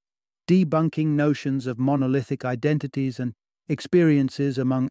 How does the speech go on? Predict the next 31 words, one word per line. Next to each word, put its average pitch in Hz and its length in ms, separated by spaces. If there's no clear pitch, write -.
African 143 440
individuals 127 720
in 139 280
Roman 135 340
Britain. 117 460
These 156 240
archaeological 147 760
findings 139 640
serve 156 320
as 139 140
powerful 156 600
counterarguments 135 1000
to 160 80
the 147 100
misconception 151 920
that 135 180
black 156 220
people 147 300
have 127 240
no 147 260
long-standing 143 800
historical 139 640
ties 135 380
to 139 180
England. 117 420
From 131 200
soldiers 151 640
in 135 100
the 143 80
Roman 147 320
army 151 400